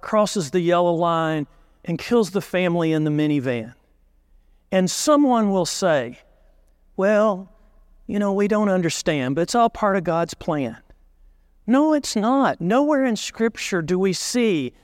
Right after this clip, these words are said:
that it is God's plan for drunk people to kill families in minivans. That's a bad theology. And that bad theology confuses.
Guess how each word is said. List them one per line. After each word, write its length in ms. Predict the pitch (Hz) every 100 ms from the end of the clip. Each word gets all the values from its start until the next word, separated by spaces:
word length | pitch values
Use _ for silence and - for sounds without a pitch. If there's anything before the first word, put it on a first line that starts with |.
| _
that 100 | 233
it 20 |
is 180 | 254 202
God's 360 | 165 247 285 -
plan 400 | - 247 254 247
for 160 | 220
drunk 400 | 185 185 247 262
people 560 | - 214 175 156 139 - _ _ -
to 120 | 226
kill 240 | - 254
families 600 | 208 254 254 220 190 170
in 160 | 185 185
minivans. 920 | 202 214 147 131 107 120 - - - _ _ _ _ _ _ _ _ _ _
That's 280 | - 220 269
a 80 | 285
bad 400 | 190 233 226 226
theology. 760 | 233 214 208 208 156 - - - _ _ _ _ _ _ _ _ _ _
And 140 | 202
that 220 | 226 247 190
bad 380 | 254 285 254
theology 640 | 247 226 208 220 247 170 180
confuses. 1120 | - 190 170 - 214 226 175 117 - - -